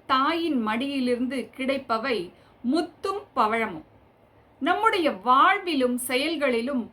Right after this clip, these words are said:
முத்து முக்கியமான இடம் பெற்றிருப்பதைப் போலவே, கண்ணதாசனின் முத்து பாடல்களும் தமிழக மக்களின் மனதில் ஒரு முத்தாரமாய், முத்து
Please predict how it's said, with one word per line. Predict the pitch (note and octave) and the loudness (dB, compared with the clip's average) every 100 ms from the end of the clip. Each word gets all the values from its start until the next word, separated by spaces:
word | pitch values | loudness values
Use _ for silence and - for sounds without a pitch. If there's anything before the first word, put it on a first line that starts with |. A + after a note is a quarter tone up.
| _ - A#3+ | _ -8 -4
முத்து | D#4 F4 _ G#4+ F4 A3 G#3+ | -2 -4 _ -4 0 0 0
முக்கியமான | B3+ C#4 - F#4 F4 E4+ F#4 F4+ | 0 -2 -2 2 4 4 2 0
இடம் | B3+ C4 D4+ D4 | 0 0 -2 -2
பெற்றிருப்பதைப் | B3+ - F4 D#4 B3 B3+ G#3+ G3+ | -8 -4 -4 -4 -6 -4 -4 -4
போலவே, | A#3+ B3+ A#3+ G#3 E3+ E3 _ - | -2 0 0 -4 -6 -10 _ -10
கண்ணதாசனின் | C4 C#4+ G#4 G#4 E4 B3+ A3 A3 F3+ D#3 _ - _ - | -4 0 2 4 4 2 -4 -8 -8 -12 _ -20 _ -6
முத்து | B3 G4+ - - A#4 | -4 -4 -6 -2 -2
பாடல்களும் | A#4+ D4 C4+ C#4 C4+ B3 A#3 B3+ B3 F3 A3 - _ _ - | 0 2 4 4 2 0 0 0 -2 -4 -10 -14 _ _ -6
தமிழக | C#4+ F4 A4 A4+ A4+ F4+ | -2 0 2 2 4 4
மக்களின் | B3 A#3+ - C#4+ B3+ G#3 F#3 | 4 0 -2 -2 -2 -4 -8
மனதில் | G3 B3+ D#4+ E4+ D4 G3+ B3 A#3+ - - | -6 -2 -2 0 -2 -2 -6 -8 -14 -10
ஒரு | B3 C#4+ B3 | -4 0 0
முத்தாரமாய், | G#3+ C#4 D4 - F#4+ D4+ D4+ C#4+ C#4 D4 G3+ G#3+ B3 _ | 0 0 -2 2 4 4 2 0 0 0 -2 -6 -12 _
முத்து | A#3+ D#4 - - G#4 | -10 -10 -8 -6 -6